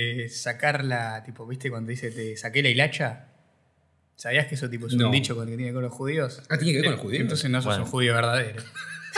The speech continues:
Speaker 3: No, bueno, y me presento yo, yo soy Juan, o Lafran, depende de quién me diga.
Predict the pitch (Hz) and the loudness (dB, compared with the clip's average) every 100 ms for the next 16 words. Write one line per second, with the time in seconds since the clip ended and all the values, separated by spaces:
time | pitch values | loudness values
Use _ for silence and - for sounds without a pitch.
0 | 302 - - - - - 123 117 113 95 | 4 4 -4 -8 -12 0 4 6 6 4
1 | 95 98 107 113 107 131 139 120 107 101 | 2 0 -2 0 2 4 2 2 2 2
2 | 92 85 - 123 135 156 156 - 90 92 | 2 -2 6 8 10 8 0 -2 2 6
3 | 110 110 98 95 90 85 95 98 90 87 | 6 6 2 0 0 -4 -2 0 0 0
4 | 92 92 104 123 143 135 | -2 0 0 0 0 -2